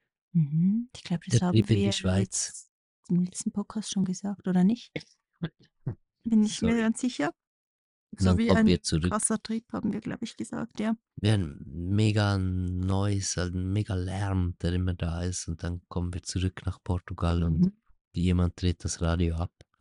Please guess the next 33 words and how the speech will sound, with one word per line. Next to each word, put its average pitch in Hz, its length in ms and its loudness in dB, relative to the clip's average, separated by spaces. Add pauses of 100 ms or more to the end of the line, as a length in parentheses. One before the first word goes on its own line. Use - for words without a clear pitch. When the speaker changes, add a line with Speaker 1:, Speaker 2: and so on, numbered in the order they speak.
Speaker 1:
Dann 175 240 4
bist - 300 -4
du 190 120 4
und 190 140 4
die 180 80 0
Kinder 180 280 0
sind 185 180 0
gerade 165 320 2
noch 160 200 -2
krank 175 400 -2
geworden. 330 760 -2 (720)
Speaker 2:
Beim 95 180 0
Zurückkommen? 117 600 -2
Speaker 1:
Ja, 254 260 2 (280)
Speaker 2:
Ja, 202 80 6
aber 127 100 8
Speaker 1:
letzte 226 300 4
Speaker 2:
erst 233 60 4
jetzt, 175 240 4
Speaker 1:
Woche. 285 120 0
Speaker 2:
letzte 110 380 2
Woche, 113 300 -2
ja. 95 200 0
Speaker 1:
Ja, 220 320 2 (220)
Speaker 2:
Hm. 90 280 2 (200)
Speaker 1:
das 208 140 2
Speaker 2:
Ich 101 100 2
Speaker 1:
war 175 80 0
Speaker 2:
bin 127 160 6
Speaker 1:
krass. - 520 0 (220)
Speaker 2:
aktuell 120 560 2
krank 107 460 0
und 80 200 2